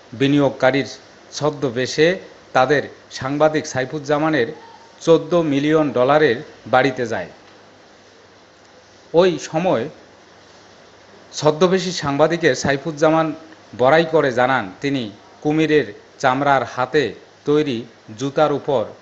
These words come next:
হাজার হাজার ডলার খরচ করেন এবং লন্ডনের সবচেয়ে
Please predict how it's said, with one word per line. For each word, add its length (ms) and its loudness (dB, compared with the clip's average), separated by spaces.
হাজার 320 0
হাজার 680 -2
ডলার 300 2
খরচ 340 -4
করেন 280 -4
এবং 300 -2
লন্ডনের 580 2
সবচেয়ে 500 -2